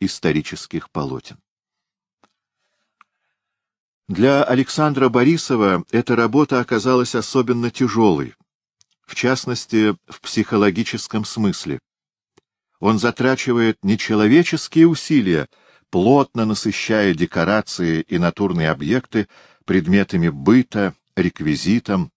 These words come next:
а мы при съемке как бы обесценивали его труд, не фиксируя внимание камеры на дорогих сердцу художника находках.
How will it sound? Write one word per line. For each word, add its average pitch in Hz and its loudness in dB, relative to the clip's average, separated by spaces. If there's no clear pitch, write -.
а 85 2
мы 185 4
при - -2
съемке 85 -2
как 120 -4
бы 135 2
обесценивали 101 0
его 78 -2
труд, 76 -10
не 107 -2
фиксируя 147 4
внимание 82 0
камеры 143 0
на 165 0
дорогих 90 2
сердцу 123 -2
художника 92 -4
находках. - -6